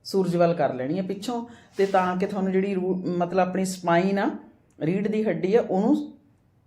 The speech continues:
ਵਿਟਾਮਿਨ ਡੀ ਮਿਲੇ ਤਾਂ ਉਹ ਸਾਰੀ ਬਾਡੀ ਨੂੰ ਸਪਲਾਈ ਕਰ ਦਿੰਦੀ ਹੈਗੀ ਆ।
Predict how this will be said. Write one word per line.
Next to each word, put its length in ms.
ਵਿਟਾਮਿਨ 380
ਡੀ 200
ਮਿਲੇ 240
ਤਾਂ 120
ਉਹ 60
ਸਾਰੀ 320
ਬਾਡੀ 280
ਨੂੰ 180
ਸਪਲਾਈ 420
ਕਰ 200
ਦਿੰਦੀ 400
ਹੈਗੀ 260
ਆ। 40